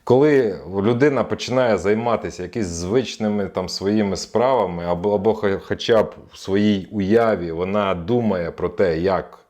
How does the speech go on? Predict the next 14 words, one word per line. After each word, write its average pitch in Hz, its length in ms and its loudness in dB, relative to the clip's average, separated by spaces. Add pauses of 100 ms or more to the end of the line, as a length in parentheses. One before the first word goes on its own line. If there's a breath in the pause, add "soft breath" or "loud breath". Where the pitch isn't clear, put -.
(460)
що - 380 2
зробити 95 480 0
для 90 160 -6
того, 95 280 -2
щоб 85 260 -8
повернутися 95 680 0
до 82 160 -2
тої 92 360 2
діяльності, 87 680 -2
якою 85 320 -2
вона 82 240 -2
займалася, 90 680 0
це 101 200 4
вже 101 600 2